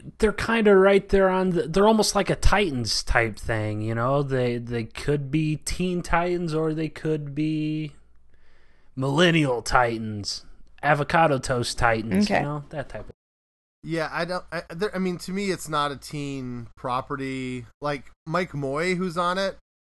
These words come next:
Speaker 3: played the, you know, diner owner on Two Broke Girls. So, like, they're not gonna play him as a teen.
Speaker 2: Okay.
Speaker 3: Um, and, uh, what's her name? A T and T girl, who's gonna be Squirrel Girl.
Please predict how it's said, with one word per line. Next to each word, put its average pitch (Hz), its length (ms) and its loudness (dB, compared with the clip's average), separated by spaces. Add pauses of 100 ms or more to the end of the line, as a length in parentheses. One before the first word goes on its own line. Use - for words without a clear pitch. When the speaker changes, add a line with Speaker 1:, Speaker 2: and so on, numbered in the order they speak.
(120)
Speaker 3:
played 147 400 -4
the, 131 320 -4
you 135 120 -8
know, 127 140 -6
diner 131 480 -6
owner 156 380 0
on 117 480 -4
Two 156 180 -6
Broke 120 320 -8
Girls. 175 640 -4 (400)
So, 151 140 -8
like, 147 220 -2 (120)
they're 170 140 -4
not 160 280 0
gonna 151 160 -4
play 135 260 -4
him 139 240 -8
as 117 120 -10
a 117 60 -12
teen. 151 800 -10 (340)
Speaker 2:
Okay. 233 200 2
Speaker 3:
Um, 131 580 0 (220)
and, 151 420 -6
uh, 151 340 -2
what's 190 280 -4
her 165 100 -4
name? 120 260 -6
A 151 140 -4
T 185 240 -4
and 151 100 -6
T 180 200 -6
girl, 107 540 -6
who's 123 180 -10
gonna 131 180 -8
be 127 120 -8
Squirrel 139 360 -8
Girl. 98 460 -10